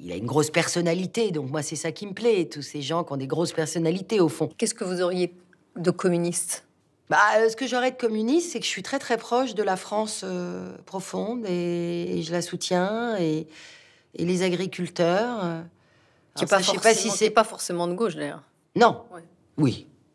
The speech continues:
Speaker 1: Qui est pas forcément de gauche, tout à fait d'accord.
Speaker 2: Hmm.
Speaker 1: Mais voilà, ça peut être ce genre de choses. Bon, par rapport même aux gilets jaunes, proche des gens, quoi.
Speaker 2: Ce fort caractère, cette volonté de ne pas être, euh, consensuel, conformiste, vous la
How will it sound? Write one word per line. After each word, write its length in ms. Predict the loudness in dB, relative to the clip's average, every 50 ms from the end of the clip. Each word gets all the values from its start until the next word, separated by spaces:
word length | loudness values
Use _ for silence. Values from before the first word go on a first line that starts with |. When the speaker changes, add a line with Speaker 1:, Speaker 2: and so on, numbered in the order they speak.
| _ _ -10
Speaker 1:
Qui 100 | -6 -2
est 20 |
pas 160 | 2 2 2 2
forcément 400 | 2 -2 -4 -2 -2 0 0 -2
de 40 |
gauche, 360 | -2 -4 -6 -8 -10 -12 -12 -10
tout 100 | -8 -8
à 120 | -8 -8
fait 100 | -10 -10
d'accord. 360 | -12 -12 -14 -14 -16 -16 -16 -18 _ _ _ _ _ -20 -20 -20 -14 -12
Speaker 2:
Hmm. 100 | -10 -6 -2
Speaker 1:
Mais 180 | 0 2 2
voilà, 320 | 4 4 6 8 8 8 6
ça 160 | 6 2 -4
peut 160 | -2 2 2
être 100 | 2 2
ce 120 | 2 -2 0
genre 180 | 0 2 0
de 80 | 0 0
choses. 480 | -2 -2 -2 -4 -4 -6 -8 -14 -20 _ _ _ _ _ 2
Bon, 300 | 4 4 4 2 0 -8 -12 -12 -2 4
par 100 | 6 6
rapport 300 | 6 6 4 4 2 4
même 280 | 4 2 0 0 -2 -4
aux 160 | -4 -4 -6
gilets 300 | -6 -4 0 2 2 4
jaunes, 300 | 6 6 6 6 6 4
proche 200 | 0 -2 -4 -4
des 120 | -4 -4
gens, 260 | -4 -2 -2 -4 -4
quoi. 300 | -6 -10 -12 -14 -14 -14 _ _ _ _ _ _ _ _ _ _ _ -16 -14 -12 -12 -12 -12 -14 -16 _
Speaker 2:
Ce 200 | -8 -6 -2 -2
fort 260 | -2 0 0 -2 0 0
caractère, 480 | 0 0 0 -2 -4 -4 -4 -4 -4
cette 200 | -4 -4 -6 -4
volonté 340 | -4 -2 -2 -2 -2 -4 -4
de 100 | -4 -4
ne 60 | -4
pas 180 | -2 -2 -2 -2
être, 240 | -2 -4 -4 -4 -2
euh, 160 | -2 -2 -2
consensuel, 800 | -6 -4 -4 -2 -2 0 -2 -2 -2 -2 -2 0 0 0 0 -2
conformiste, 680 | -8 -6 -2 2 2 2 2 2 0 0 -2 -4 -6 -4
vous 100 | 0 2
la 140 | 4 2